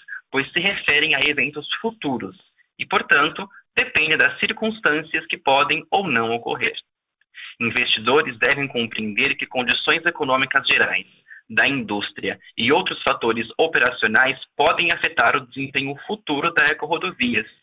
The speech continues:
e conduzir a resultados que diferem materialmente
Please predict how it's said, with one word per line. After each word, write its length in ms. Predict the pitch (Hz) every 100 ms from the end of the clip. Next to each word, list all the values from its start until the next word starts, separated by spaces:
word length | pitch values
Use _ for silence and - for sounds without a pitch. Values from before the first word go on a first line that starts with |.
| - - -
e 80 | 117
conduzir 500 | 117 117 113 131 131
a 20 |
resultados 580 | 123 120 120 127 123 123
que 120 | - 120
diferem 460 | - - 113 107
materialmente 1080 | 107 110 151 - 190 214 156 127 139 -